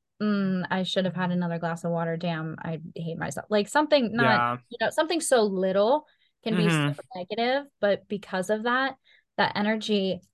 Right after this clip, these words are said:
Speaker 1: holds in you. It holds in your inner being.
Speaker 2: Uh-huh.
Speaker 1: That is really what's, what's, what's kicking you back.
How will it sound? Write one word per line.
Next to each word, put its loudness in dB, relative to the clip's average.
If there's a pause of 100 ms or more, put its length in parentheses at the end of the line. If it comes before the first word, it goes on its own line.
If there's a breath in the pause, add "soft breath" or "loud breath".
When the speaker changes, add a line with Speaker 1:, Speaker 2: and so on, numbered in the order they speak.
Speaker 1:
holds -4
in 0
you. -2
It -4
holds -2
in -2
your -6
inner -4
being. -6 (180 soft breath)
Speaker 2:
Uh-huh. -2 (280)
Speaker 1:
That 0
is 0
really 2
what's, -4
what's, -4
what's -4
kicking -4
you -2
back. -4